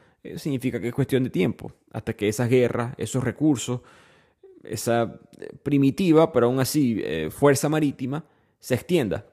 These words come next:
a las costas que eran mucho más lucrativas, que tenían mucho más dinero, como la de Inglaterra, Irlanda y otras partes de la Europa continental. Entonces, con esa, eh, con ese impulso de combinación de caos del, el punto de medio ambiente, falta de recursos,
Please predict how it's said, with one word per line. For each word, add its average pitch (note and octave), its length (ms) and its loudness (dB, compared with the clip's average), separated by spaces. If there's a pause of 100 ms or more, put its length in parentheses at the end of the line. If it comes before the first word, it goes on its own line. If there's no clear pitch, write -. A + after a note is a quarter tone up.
(100)
a G#2+ 120 0
las G#2 140 -2
costas B2 360 -2
que G#2 80 -6
eran G2+ 160 -4
mucho F3+ 240 -4
más A2+ 160 -4
lucrativas, G2+ 480 -2
que G2 60 -2
tenían G2+ 240 -4
mucho E3 280 -2
más G2+ 120 -2
dinero, F#2 360 -4 (340)
como G#2 200 -6
la G2 100 0
de F#2 180 2
Inglaterra, F#2+ 640 -2
Irlanda F#2 680 -4
y G2 180 -10
otras F2+ 240 -8
partes F#2 320 -6
de F#2 60 -2
la F2 100 -2
Europa F2 420 -4 (220)
continental. F2 580 -6 (280)
Entonces, - 320 -8
con B2+ 200 -2
esa, D3+ 760 0 (160)
eh, - 120 -18
con B2 220 -4
ese C3 100 -2
impulso C3+ 480 0
de A2 100 0
combinación A2+ 680 -4
de A2+ 440 -2 (440)
caos D3 580 2
del, B2 300 -4
el A2 140 -4
punto C3 240 -2
de B2 80 0
medio B2 180 0
ambiente, A#2+ 560 -2
falta C3 380 -2
de C#3 100 0
recursos, B2 640 -6